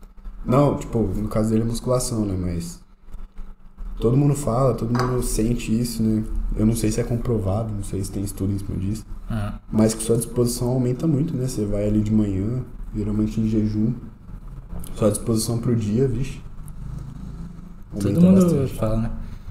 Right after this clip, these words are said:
Speaker 2: O, o Gabriel, deve ser seu amigo, né? Falou, "Olha o monstro aí."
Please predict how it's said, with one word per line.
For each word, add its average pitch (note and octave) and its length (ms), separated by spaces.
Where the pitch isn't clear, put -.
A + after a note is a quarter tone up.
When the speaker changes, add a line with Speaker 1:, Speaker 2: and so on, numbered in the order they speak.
Speaker 2:
O, A2 680
o B2+ 80
Gabriel, B2 560
deve A#2+ 180
ser - 180
seu A2+ 160
amigo, A#2 220
né? A2+ 160
Falou, A2+ 360
"Olha C#3 200
o C#3+ 60
monstro C3+ 360
aí." B2+ 200